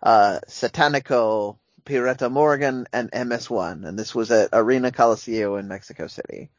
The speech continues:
So again, this is, um, this is well after the, after trios had been established as one of the, the predominant traditions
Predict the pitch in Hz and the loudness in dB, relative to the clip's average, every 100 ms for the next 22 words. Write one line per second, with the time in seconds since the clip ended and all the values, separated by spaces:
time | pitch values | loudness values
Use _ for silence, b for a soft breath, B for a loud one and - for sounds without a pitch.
0 | b b b b _ - 143 135 202 175 | b b b b _ 4 4 6 6 6
1 | 143 180 - 160 147 123 - 127 113 107 | 4 0 0 0 0 0 4 6 6 2
2 | 107 110 _ _ _ - 202 196 151 180 | -6 -16 _ _ _ -8 -6 -4 2 6
3 | 170 123 156 - 139 131 117 - 131 127 | 6 4 2 -2 -4 -4 -4 -4 -4 -4
4 | 123 - 147 127 123 123 123 113 113 _ | -12 -6 -2 -2 -4 -6 -4 -4 -8 _
5 | b b b b b - - - 143 139 | b b b b b -10 -8 -2 4 4
6 | 139 147 135 135 - - 123 120 117 113 | 4 0 0 -4 -8 0 2 2 0 -6
7 | - 80 127 127 120 113 117 101 92 - | -16 -14 -6 -4 -6 -4 -2 -2 -4 -10
8 | - - 113 - 120 135 135 127 - _ | -12 -10 -6 2 2 2 2 -2 -2 _
9 | _ _ _ _ - - 139 123 127 151 | _ _ _ _ -20 -12 -8 -6 -4 -4
10 | 139 147 139 - | -4 -4 -8 -12